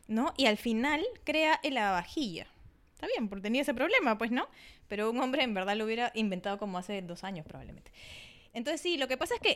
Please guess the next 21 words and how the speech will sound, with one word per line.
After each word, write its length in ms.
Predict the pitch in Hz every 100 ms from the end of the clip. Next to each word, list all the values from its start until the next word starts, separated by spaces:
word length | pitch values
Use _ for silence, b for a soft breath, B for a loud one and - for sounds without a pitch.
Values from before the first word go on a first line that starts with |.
| 233
en 120 | 233
este 160 | 277 359
articulito 580 | 339 226 196 202 240
que 80 | 254
se 140 | 202 180
llama 240 | 190 220
Estos 240 | 214 240 240
inventos 460 | 185 196 202 196
fueron 280 | - 202 202
idea 280 | 175 175 180 180
de 80 |
mujeres, 500 | 208 - 160 143 214 -
y 120 | 220
probablemente 560 | 180 185 185 190 160
no 100 | 139
lo 80 | 156
sabías, 420 | - 143 196 - - B B B B 247
nos 180 | 233
cuentan 280 | - 302 370
un 120 | 381
poco, 400 | 330 339 370 349